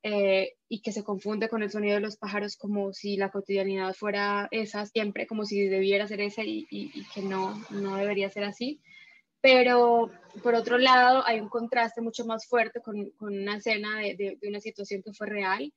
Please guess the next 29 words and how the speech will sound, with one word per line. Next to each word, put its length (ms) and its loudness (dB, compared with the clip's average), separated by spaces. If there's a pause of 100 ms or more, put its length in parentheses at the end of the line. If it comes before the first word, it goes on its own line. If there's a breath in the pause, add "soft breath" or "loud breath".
(420 loud breath)
En 160 -4
ese 240 -2
punto, 840 2 (340)
yo 160 2
empecé 220 -2
a 40 -4
sentir 280 -2
que 80 2
el 60 -2
final 300 0
dejó 220 -4
de 120 -2
ser 160 -4
mío 340 -4
y 100 -4
ahora 180 -2
lo 100 -2
digo, 120 -2
el 80 -2
final 240 -4
realmente 440 -4
no 120 -6
es 220 -8
mío 320 -4
y, 340 -8
y 300 -8
yo 120 -4
creo 160 -6
que 440 -2